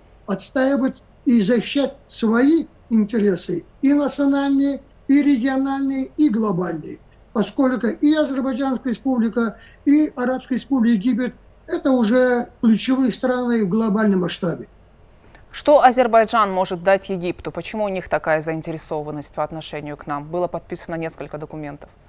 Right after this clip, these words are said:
Speaker 1: Ну, если взять и просмотреть те подписанные документы, которые мы видели,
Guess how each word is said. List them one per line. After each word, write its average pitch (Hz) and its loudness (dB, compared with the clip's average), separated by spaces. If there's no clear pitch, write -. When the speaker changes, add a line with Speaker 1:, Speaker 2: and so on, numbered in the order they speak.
Speaker 1:
Ну, 240 2
если 247 2
взять 226 -2
и 233 2
просмотреть 233 0
те 240 0
подписанные 226 0
документы, 226 0
которые 226 0
мы 220 2
видели, 240 0